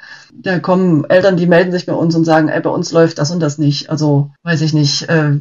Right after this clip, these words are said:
sind zu viele Kinder in Quarantäne geschickt worden oder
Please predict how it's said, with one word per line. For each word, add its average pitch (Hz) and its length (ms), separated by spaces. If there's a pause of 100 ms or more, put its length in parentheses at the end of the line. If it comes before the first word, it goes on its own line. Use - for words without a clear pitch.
(140)
sind 185 240
zu 185 80
viele 185 200
Kinder 185 200
in 156 60
Quarantäne 156 480
geschickt 156 340
worden 143 320
oder 170 560